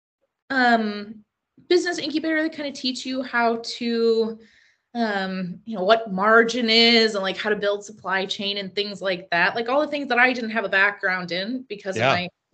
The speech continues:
Speaker 1: chemistry background. So that was incredible. And then we went through a couple programs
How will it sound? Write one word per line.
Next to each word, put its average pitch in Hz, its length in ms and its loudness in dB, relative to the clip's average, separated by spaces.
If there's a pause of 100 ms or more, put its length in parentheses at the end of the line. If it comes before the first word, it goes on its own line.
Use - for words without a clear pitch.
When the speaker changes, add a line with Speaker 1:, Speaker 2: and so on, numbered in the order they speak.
(220)
Speaker 1:
chemistry 233 380 -2
background. 196 560 0
So - 100 -12
that 214 260 2
was 214 140 -6
incredible. 196 460 -4
And 294 100 -8
then 320 80 -4
we 330 120 -8
went 359 180 -6
through 311 160 -4
a - 20 -12
couple 311 280 -8
programs 254 680 -6